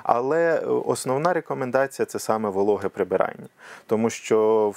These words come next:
в банальне прибирання з мильними розчинами дозволяє зменшити кількість вірусу в навколишньому середовищі доволі таки значно. Е, в-,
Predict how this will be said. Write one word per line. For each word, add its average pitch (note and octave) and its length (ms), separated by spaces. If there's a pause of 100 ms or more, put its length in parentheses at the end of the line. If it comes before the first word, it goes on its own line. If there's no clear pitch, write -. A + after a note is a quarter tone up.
(100)
в A2 280
банальне A2+ 440
прибирання A2 640
з G2+ 120
мильними A2 400
розчинами C3+ 640
дозволяє G#2 600
зменшити A2 500
кількість - 480
вірусу A#2+ 360
в G2 40
навколишньому G2+ 640
середовищі G#2 600
доволі F#2+ 300
таки - 220
значно. - 460 (520)
Е, A#2 240
в-, B2+ 500